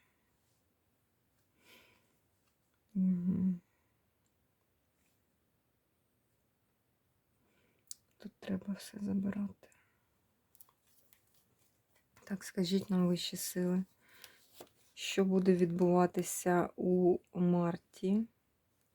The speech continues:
Чи буде наступ на Куп'янськ? Чи будуть наші відбивати? Чи можна повернутися до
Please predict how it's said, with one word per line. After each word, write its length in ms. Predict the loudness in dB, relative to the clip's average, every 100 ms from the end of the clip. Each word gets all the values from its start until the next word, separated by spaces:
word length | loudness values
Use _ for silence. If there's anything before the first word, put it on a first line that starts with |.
| _
Чи 240 | -10 -4 0
буде 340 | 2 4 6
наступ 640 | 6 4 0 -4 -10 -6
на 120 | -4 -2
Куп'янськ? 800 | -4 -4 -2 -2 -2 -6 -14 -16 -8
Чи 180 | -4
будуть 500 | -2 0 4 4 4
наші 600 | 2 2 0 -4 -6 -6 -6 _ -20 -20 -16 -2
відбивати? 720 | 0 2 2 2 2 -2 -6
Чи 200 | -4 4
можна 380 | 6 8 6 4
повернутися 1040 | 4 4 6 6 4 0 -10 -8 -6 -6 -8 _ _ _ -20 _ _ _ _ _ -4
до 580 | -2 2 6 6 6